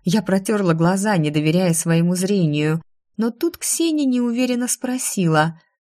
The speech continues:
«Только я это вижу. Там вода?» «Вода», прошептала Салмея. У всех словно сил прибавилось, и мы пошли быстрее,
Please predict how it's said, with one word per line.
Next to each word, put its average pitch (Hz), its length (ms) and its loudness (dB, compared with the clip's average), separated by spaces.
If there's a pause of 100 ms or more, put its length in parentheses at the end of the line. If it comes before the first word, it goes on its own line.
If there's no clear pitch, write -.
(180)
«Только 160 300 2
я 151 220 2
это 202 260 0
вижу. 143 500 -2 (260)
Там 143 200 2
вода?» 135 420 0 (720)
«Вода», 240 920 -2 (300)
прошептала 175 680 0
Салмея. 170 840 0 (880)
У 220 100 -2
всех - 360 -2
словно 240 400 0
сил 185 300 -2
прибавилось, 147 800 -2 (120)
и 180 120 0
мы 247 140 2
пошли 226 340 -2
быстрее, 160 800 -2